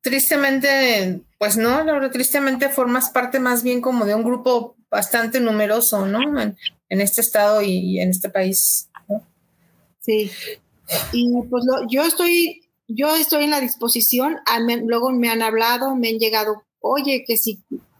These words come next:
Speaker 2: Jesús nos puede ayudar en esto y lo otro", pues si podemos ser referencia de ayudar en alguien, a alguien, pues también estamos en, en esa sintonía, ¿no?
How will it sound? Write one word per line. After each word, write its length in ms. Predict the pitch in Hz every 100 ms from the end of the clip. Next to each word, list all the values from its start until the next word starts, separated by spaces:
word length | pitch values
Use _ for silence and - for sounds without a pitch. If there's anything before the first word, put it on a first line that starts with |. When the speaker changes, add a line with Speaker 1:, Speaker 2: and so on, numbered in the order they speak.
| _
Speaker 2:
Jesús 240 | 226 277
nos 200 | 269 269
puede 160 | - 262
ayudar 320 | 254 240 233
en 120 | 233
esto 200 | 233 - 220
y 40 |
lo 100 | 220
otro", 240 | 240 302 320 - - - _ _ _
pues 140 | 285
si 100 | 285
podemos 360 | 269 285 294 330
ser 120 | 320
referencia 540 | 302 294 285 277 277 269
de 80 |
ayudar 340 | 254 247 240 233
en 160 | 240
alguien, 380 | 233 226 226 254
a 120 | - 220
alguien, 360 | 220 240 294
pues 180 | 294 220
también 280 | - 208 214
estamos 460 | 220 226 214 220 220
en, 360 | 202 202 202 - _ _ _ -
en 140 | 214
esa 180 | 214 269
sintonía, 520 | 247 233 226 208 202
¿no? 300 | 190 233 392